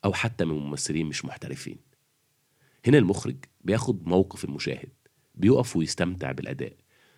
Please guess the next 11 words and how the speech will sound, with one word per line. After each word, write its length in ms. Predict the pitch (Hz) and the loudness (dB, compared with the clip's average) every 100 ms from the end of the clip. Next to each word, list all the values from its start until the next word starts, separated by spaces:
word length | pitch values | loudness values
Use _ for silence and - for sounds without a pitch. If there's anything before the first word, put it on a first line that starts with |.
| _ | _
هو 80 | 98 | 2
هنا 360 | 117 120 113 113 _ _ | 6 6 4 2 _ _
مش 120 | 107 - | -6 2
جاي 140 | 104 | 4
لا 100 | 95 | 4
يحاكم 540 | 80 - 90 90 82 | 2 0 0 -2 -6
ولا 180 | 67 78 | -2 0
ينقد 460 | 78 92 92 85 - | 2 2 0 -6 -6
أو 120 | 71 | -6
يتدخل 480 | 69 90 - - 73 | -2 -2 -2 -4 -4
ويوجه 500 | 78 80 76 78 | 0 0 0 -6